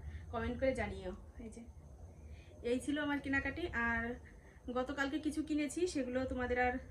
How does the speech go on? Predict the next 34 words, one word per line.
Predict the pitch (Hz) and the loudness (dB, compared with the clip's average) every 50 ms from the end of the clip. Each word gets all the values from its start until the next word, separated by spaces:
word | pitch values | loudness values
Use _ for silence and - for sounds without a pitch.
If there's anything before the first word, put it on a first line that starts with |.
| - - 262 | -6 -2 -2
দেখানো | 233 214 - 262 254 277 277 | -2 0 0 2 2 4 4
হয়নি। | 277 269 269 269 302 466 508 - - - - | 4 2 4 4 2 2 0 -6 -12 -14 -6
সেগুলো | - 311 302 381 440 480 | -4 -4 -2 0 0 0
ওই | 440 427 | 0 0
ছোটোখাটো | 359 330 311 311 311 294 294 294 | 0 0 0 0 0 0 0 0
টুকিটাকি | - 285 240 269 - 262 - 269 | -2 -2 -4 -2 -2 -2 -2 -2
জিনিস, | 233 247 240 277 349 - - - - - - - - - - - 247 233 226 | -2 0 0 -2 -2 -4 -8 -10 -10 -8 -8 -8 -10 -10 -8 -4 -4 0 2
গার্ডার | 226 220 220 233 247 247 | 4 4 4 4 0 2
কিনেছি | - 262 254 247 240 - 254 247 247 247 233 - | 0 2 2 2 0 0 -2 -2 -2 -2 -4 -4
চুলের, | 254 240 233 233 233 233 233 | -4 -2 -2 0 0 -2 -2
আহ, | 254 269 - - - - - - - - 226 220 202 208 202 | -4 -6 -10 -12 -14 -14 -14 -16 -14 -10 -8 -8 -6 -4 0
তারপরে | 226 220 214 214 - 233 226 | 0 0 0 0 -2 -2 -2
লিপস্টিক | 233 226 226 247 247 - - 277 262 - | -2 -2 -2 -4 -4 -4 -2 -4 -4 -2
কিনেছি, | 262 247 247 240 233 - 254 247 254 | -2 -2 -2 -2 -2 -2 -2 -2 -2
একটা | 233 - 240 | -2 -2 -4
মুখে | 233 220 208 254 | -4 -2 -2 -2
মাখা | 233 233 233 254 | -2 -2 -2 -4
ক্রিম | 254 - 269 254 254 254 254 | -4 -2 -2 -2 0 0 0
কিনেছি, | - 262 254 254 254 254 285 294 302 330 349 - - - - - | 0 0 -2 -2 -2 -2 -2 -2 -2 -2 -4 -6 -8 -8 -2 0
দু | 269 208 247 | 0 0 0
পাতা | 226 247 247 247 277 269 - | -2 -2 0 0 0 0 2
টিপ | 285 285 262 - - | 0 0 0 -2 -2
কিনেছি, | 277 277 269 254 - 294 311 359 - - - - - - - - 330 | 0 0 0 0 0 0 -2 -2 -2 -6 -12 -14 -14 -12 -10 -4 0
এই | 330 320 | 2 4
ধরনের | 302 302 277 277 262 - | 4 4 4 4 2 2
টুকিটাকি | - 254 254 254 254 247 254 | 0 -2 -2 -2 -2 -2 -2
জিনিস | 220 214 208 202 202 - | -2 -2 -2 -4 -4 -6
কিনেছি। | 208 196 190 190 - - - - - - - - - - - - - - - - - - - - - - - - - - - - - - | -8 -8 -6 -6 -6 -6 -6 -6 -8 -8 -10 -10 -12 -12 -12 -12 -12 -12 -14 -14 -14 -14 -14 -14 -16 -14 -12 -12 -12 -12 -12 -14 -10 -8
তো | 269 | -6
চলো | 254 285 269 277 311 | -4 -2 0 0 2
এগুলো | 320 294 254 247 262 262 262 269 277 262 254 | 2 2 2 0 0 0 2 2 0 0 0
এখন | 285 254 - 262 269 277 277 269 262 | -2 -2 0 2 2 2 4 4 2
ভরে | 233 233 240 254 277 277 | 2 4 4 4 4 4
রাখি। | 277 - 349 | 2 2 0